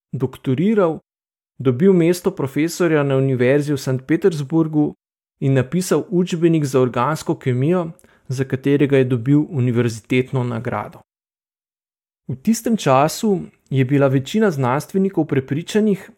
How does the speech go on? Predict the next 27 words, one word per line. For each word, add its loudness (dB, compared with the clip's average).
da 0
ima 2
vsak 0
kemijski -2
element 2
svojo 2
vrsto 0
atoma, -2
ki -4
ima 0
značilno -2
težo. -8
Merjenje, 2
kako -2
težki -2
so 0
atomi 0
posameznega -2
elementa, -4
je -2
bilo 0
zato 0
pomemben 2
izziv -2
za -6
takratne -4
raziskovalce. -10